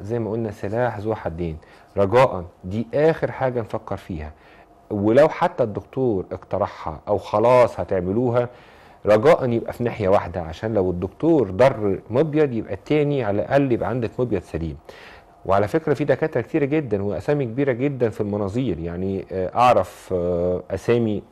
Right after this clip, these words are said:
آه، ناس من أحسن استشاريين المناظير في مصر،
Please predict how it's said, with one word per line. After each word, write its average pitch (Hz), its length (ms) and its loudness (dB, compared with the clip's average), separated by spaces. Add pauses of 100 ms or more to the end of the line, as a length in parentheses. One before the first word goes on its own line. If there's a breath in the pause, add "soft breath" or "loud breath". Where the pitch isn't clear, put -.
آه، 85 380 -6
ناس 117 440 0 (540 loud breath)
من 92 200 -4
أحسن - 400 -6
استشاريين 104 520 -4
المناظير 104 640 -4 (140)
في - 140 -10
مصر، 101 320 -8